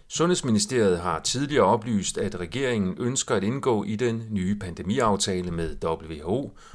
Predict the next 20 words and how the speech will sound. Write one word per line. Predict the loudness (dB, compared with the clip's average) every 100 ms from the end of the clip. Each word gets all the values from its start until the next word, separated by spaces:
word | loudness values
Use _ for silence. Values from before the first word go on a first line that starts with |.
| -20 -10
og | -2 0 2
at | 2 0 2
der | 2 2 -2
ikke | -6 -4 0
er | 0 0
tale | -2 0 2 2
om | 2 2
afgivelse | 2 0 0 -4 -4 -4 -4 -4
af | -6 -8
suverænitet. | -6 -6 -6 -10 -6 -4 -2 -4 -8 -8 _ _ _ _ _ _ _ _ _ _ _ _
Hvis | 0 0 2
den | 0 0 2
foreslåede | 2 4 2 2 2 0 0 4
W | 4 4 2
H |
O | 2 0
pandemiaftale | 0 -2 0 0 2 2 2 2 2 2
og | 2 2 0
de | -4 -6
foreslåede | -4 0 2 2 2 2 2